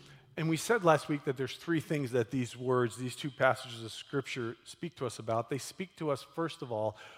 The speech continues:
of embracing that almost nearly extinct, and if this week's proved anything, the nearly extinct virtue of humility.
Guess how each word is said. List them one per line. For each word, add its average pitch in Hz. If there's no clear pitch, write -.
of 127
embracing 160
that 135
almost 147
nearly 151
extinct, 147
and 120
if 110
this -
week's 139
proved 117
anything, 117
the 113
nearly 139
extinct -
virtue 127
of 117
humility. 107